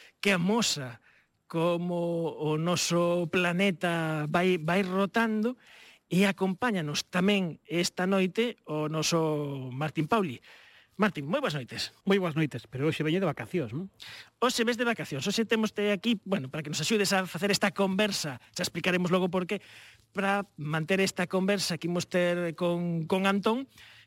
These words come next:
Speaker 1: que Antón foi un, unha das fichaxes que tivestes neste Congreso Estatal de Astronomía. Que tanto, tanto aproveitamos en Efervesciencia?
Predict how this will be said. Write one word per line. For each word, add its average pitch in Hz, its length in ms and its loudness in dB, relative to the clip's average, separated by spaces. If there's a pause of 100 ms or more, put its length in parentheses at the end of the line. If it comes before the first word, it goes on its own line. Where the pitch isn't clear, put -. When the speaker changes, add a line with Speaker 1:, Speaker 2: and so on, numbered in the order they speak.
Speaker 1:
que 175 80 0
Antón 208 240 2
foi 277 240 0
un, 180 400 0
unha 226 160 2
das 196 240 2
fichaxes - 800 -2 (160)
que 180 240 2
tivestes 180 720 0
neste 190 320 0
Congreso 185 480 0 (240)
Estatal 202 400 0
de 208 80 0
Astronomía. 214 560 0 (800)
Que 254 160 2
tanto, 262 640 0
tanto 233 480 0
aproveitamos 190 560 -2
en 196 80 0
Efervesciencia? 139 800 -8